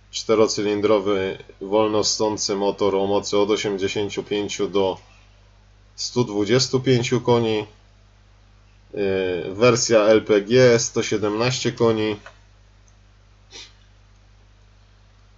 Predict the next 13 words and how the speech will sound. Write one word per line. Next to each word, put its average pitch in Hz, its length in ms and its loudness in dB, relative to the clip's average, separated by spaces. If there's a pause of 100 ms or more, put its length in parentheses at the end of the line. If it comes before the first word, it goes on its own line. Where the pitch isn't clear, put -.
(260)
dodatkowo 110 1080 6 (360)
wersja 113 480 4
Flexi 131 440 2
Fuel 113 440 6
jeden 110 320 6
sześć 104 320 2
sto - 240 -2
dwadzieścia 104 560 0
koni 107 460 0 (680)
oraz 110 300 8
motor 110 400 2
dwa 104 260 4
zero 104 480 4